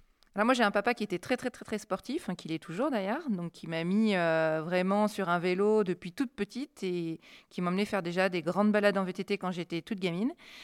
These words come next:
Donc, euh, c'est une passion du vélo, mais du sport de manière générale qui m'a transmise. Et donc, euh, bah, bien avant d'avoir mes enfants, on a pédalé pas mal avec mon conjoint sur, euh, quelques jours, même sur une journée. Voilà, donc un peu de V T T,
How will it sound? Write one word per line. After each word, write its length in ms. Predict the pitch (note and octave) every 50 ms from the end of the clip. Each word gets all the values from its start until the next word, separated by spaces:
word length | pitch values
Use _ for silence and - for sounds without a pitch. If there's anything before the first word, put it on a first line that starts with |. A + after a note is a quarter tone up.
| - - -
Donc, 300 | F#3+ G3+ F#3+ F#3+ - G3+
euh, 160 | F#3+ F#3 F3+
c'est 180 | F3+ - - G3+
une 140 | G3 G3 G3+
passion 580 | G#3 G3+ G#3 - A3+ A3 A3 A3 A3 G#3+ G#3+
du 160 | G3+ F3+ G#3
vélo, 300 | F#3 G#3+ A3 G#3+ A3+ A3
mais 100 | G#3 G3+
du 140 | F#3+ F3 F#3
sport 240 | - - - G3+ G3+
de 80 | F3+ F#3
manière 260 | F3+ F3 E3+ F3 F3+
générale 380 | F3+ F3+ F3 F3+ F#3+ G3+ G3
qui 100 | - -
m'a 140 | F3+ E3+ -
transmise. 480 | G#3 - E3 - - G#3+ A3+ C4+ - B3 G#3 - - C4 - - - - A#3 G#3
Et 140 | - G3 F#3+
donc, 320 | E3+ G3+ G3+ G3 F#3+ -
euh, 40 | G3 F3
bah, 100 | F3+ F3
bien 180 | E3+ G3+ G#3
avant 760 | G#3 G#3 G3 G#3 G#3 G3+ G3+ G3+ G3+ G3 F#3+ F#3+ F#3+ F#3 F#3
d'avoir 280 | F3+ F#3+ F#3 F3 F3 F3
mes 180 | F3 F3 E3+ F3
enfants, 600 | E3+ D#3+ - G#3+ A3+ A3+ A3+ A3+ A3+ A3 G#3+ G3+
on 60 | F#3
a 320 | E3+ E3+ E3+ E3+ E3 D#3+
pédalé 440 | D#3+ - - F3+ E3+ E3+ E3+ F3 F3+
pas 140 | F3+ F#3 F3+
mal 160 | F#3 F#3 F3+
avec 220 | F3 E3+ E3+ -
mon 80 | F3+ E3+
conjoint 640 | - F3+ F3 E3 E3 F3+ F#3 G3+ G#3+ G#3 G#3 G#3 G3+
sur, 260 | - - - F3 E3
euh, 80 | E3 D#3+
quelques 300 | - D#3+ D#3 - - E3
jours, 420 | D#3 E3+ G3 G#3 A3 A3 A3 G#3+
même 180 | F#3+ E3 F#3+ F#3+
sur 200 | - - E3 E3+
une 80 | E3+
journée. 400 | E3 D#3+ D#3 D#3+ E3 F3 F#3+ G#3
Voilà, 260 | F#3+ D3+ D3 D3 F3+
donc 220 | F3 F3 E3+ - F#3
un 80 | F3
peu 100 | - F3
de 80 | F3 D3
V 80 | E3+ E3+
T 140 | - D#3+
T, 340 | - - F3+ F#3+ G3+ G#3+ A3+